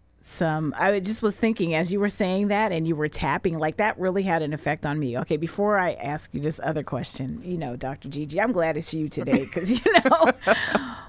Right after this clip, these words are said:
my sister's mind is a little bit everywhere. Um,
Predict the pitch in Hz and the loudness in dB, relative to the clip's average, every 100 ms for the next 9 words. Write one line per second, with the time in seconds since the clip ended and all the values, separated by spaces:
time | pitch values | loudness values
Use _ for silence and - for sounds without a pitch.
0 | - - 160 165 - 190 175 170 170 156 | -20 -10 -4 -2 -2 -2 -2 0 0 -2
1 | 156 147 143 143 139 143 139 - - - | -2 -4 -2 0 -2 -2 -4 -6 -14 -18
2 | - 302 233 | 0 2 2